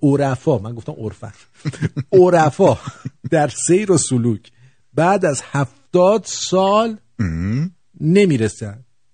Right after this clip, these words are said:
Speaker 1: یعنی می‌خوایم مجوزی بگیریم، بر فرض وارد که می‌شیم، مسئول مربوطه رو از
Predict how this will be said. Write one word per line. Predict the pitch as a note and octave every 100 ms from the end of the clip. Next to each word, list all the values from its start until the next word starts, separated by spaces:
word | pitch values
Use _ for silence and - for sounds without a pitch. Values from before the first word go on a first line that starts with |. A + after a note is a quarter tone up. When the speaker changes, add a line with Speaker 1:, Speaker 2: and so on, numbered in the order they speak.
| _ _ _ _ C3
Speaker 1:
یعنی | D#3+ G3
می‌خوایم | A3+ F#3 G3 A3+
مجوزی | G3+ E3 E3 D3 F3 F#3+
بگیریم، | G3+ G3+ G3 G3+
بر | E3 C3+
فرض | A#2 A#2 F2+ - - _ _ _ _ _ _
وارد | A#2+ C#3 C#3+ F3+
که | -
می‌شیم، | D3 B2+ - D#3
مسئول | D3 B2 - D3+ D#3
مربوطه | C3+ B2 A2+ A2+ C#3+
رو |
از | C#3 A2+